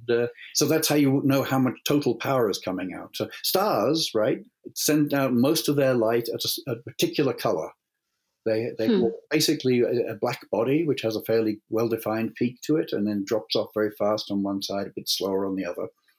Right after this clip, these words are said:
Speaker 1: So the sun is in the sort of yellow part of the, uh, spectrum, and it peaks there. If you,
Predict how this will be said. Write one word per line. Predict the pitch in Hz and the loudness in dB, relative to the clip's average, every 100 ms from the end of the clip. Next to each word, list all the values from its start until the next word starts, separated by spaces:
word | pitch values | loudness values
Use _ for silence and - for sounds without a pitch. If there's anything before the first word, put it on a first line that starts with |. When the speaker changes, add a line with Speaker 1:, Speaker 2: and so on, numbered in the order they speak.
| - - - _ - | -20 -20 -20 _ -4
Speaker 1:
So | 135 | -2
the | 113 | 0
sun | - 139 135 131 127 _ | 0 2 4 2 0 _
is | 120 120 | 0 2
in | 120 | 2
the | 110 | 2
sort | 120 107 | 2 2
of | 101 | 2
yellow | 117 120 107 | 2 2 2
part | 104 95 92 | 0 -2 -2
of | 98 | -2
the, | 95 92 92 95 | -2 -4 -2 -4
uh, | 92 90 92 | -4 -4 -6
spectrum, | - - 110 - 87 | -6 -6 -6 -6 -8
and | 90 | -8
it | - - | -8 -4
peaks | 127 - - | -2 -2 -2
there. | 92 90 104 - - - - - 123 | -2 -4 -6 -14 -20 -20 -20 -4 -2
If | - | 0
you, | 127 123 123 120 | 2 4 4 2